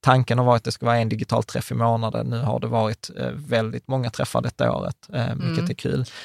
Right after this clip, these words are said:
Speaker 2: Det
Speaker 1: Vi
Speaker 2: låter ju som att man måste vara lite så ekonominördig för att vara med i Patreon,
Speaker 1: N-,
Speaker 2: vårt
Speaker 1: nej.
Speaker 2: Patreon-community, men det behöver man inte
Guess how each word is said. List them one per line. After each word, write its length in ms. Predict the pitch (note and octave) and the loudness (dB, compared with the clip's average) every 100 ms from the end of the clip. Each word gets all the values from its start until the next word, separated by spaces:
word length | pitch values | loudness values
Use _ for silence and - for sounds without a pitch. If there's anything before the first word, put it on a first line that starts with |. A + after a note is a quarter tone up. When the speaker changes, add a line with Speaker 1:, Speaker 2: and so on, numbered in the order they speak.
| - | -8
Speaker 2:
Det 80 | - | 4
Speaker 1:
Vi 60 | G#3 | 6
Speaker 2:
låter 240 | G3+ - | 6 4
ju 60 | F3+ | -4
som 160 | G3 | -2
att 120 | F#3 F#3 | -2 0
man 120 | F#3 | 0
måste 200 | F3+ F#3 | 0 0
vara 80 | F#3+ | 0
lite 180 | F3 | 0
så 140 | - F3 | -2 -2
ekonominördig 1120 | - - F3 F3 F3+ F#3+ F#3+ C#3+ A2 - D3 | -4 -6 -2 0 2 2 2 0 -2 -6 -10
för 100 | - | -8
att 120 | D3 | -6
vara 100 | D#3+ | -2
med 240 | F3 C#3+ D3 | 0 0 0
i 40 | |
Patreon, 600 | - C4 G3 - E3 D#3 D#3+ C#3+ | 2 2 2 0 0 0 0 -6
Speaker 1:
N-, 80 | - - | -8 4
Speaker 2:
vårt 240 | E3 G3+ | 8 10
Speaker 1:
nej. 120 | G3 | 8
Speaker 2:
Patreon-community, 920 | A3 G3+ F3+ E3 - E3+ E3 D#3+ - E3+ | 6 2 4 2 0 -2 0 -2 -4 -4
men 140 | F3+ | -2
det 60 | F#3+ | 0
behöver 380 | G3 A3 F#3 F#3+ | 2 4 4 2
man 180 | G3 | 2
inte 120 | A3 | 4